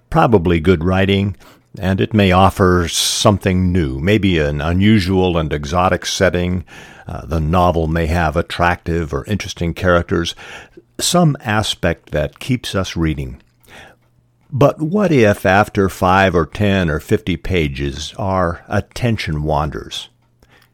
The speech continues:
We should quit the book. We do not owe the author one of our most precious assets, which is our time.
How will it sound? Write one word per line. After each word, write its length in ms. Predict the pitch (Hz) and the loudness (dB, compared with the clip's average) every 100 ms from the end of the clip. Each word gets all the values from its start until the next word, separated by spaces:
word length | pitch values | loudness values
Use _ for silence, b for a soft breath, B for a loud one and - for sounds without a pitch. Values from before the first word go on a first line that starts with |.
| b - | b -2
We 120 | 104 | -2
should 240 | - 71 - _ - | -2 -6 -10 _ -10
quit 300 | - 78 - - | -4 -4 -4 -18
the 120 | - 71 | -10 -8
book. 400 | 71 - - _ _ _ B B B B B B _ _ | -8 -12 -20 _ _ _ B B B B B B _ _
We 280 | - 127 165 | 0 4 4
do 180 | 107 90 | 4 0
not 320 | 82 98 107 | 0 0 -2
owe 280 | 87 87 87 | -2 0 0
the 180 | 76 73 | -2 -2
author 640 | 76 78 - 73 76 69 - | 0 -2 -2 -4 -4 -6 -18
one 340 | - 78 92 85 | -12 -2 0 0
of 140 | 73 | -2
our 160 | 73 76 | -2 0
most 400 | 82 95 - - _ _ | 0 -2 -6 -14 _ _
precious 480 | 107 98 - 95 - | 2 2 2 -4 -2
assets, 640 | 78 78 - 73 76 - | -2 -2 -4 -6 -6 -8
which 240 | 80 - | -8 -8
is 120 | 80 76 | -6 -2
our 200 | 78 78 | -2 -4
time. 520 | - 78 64 52 | -6 -6 -6 -10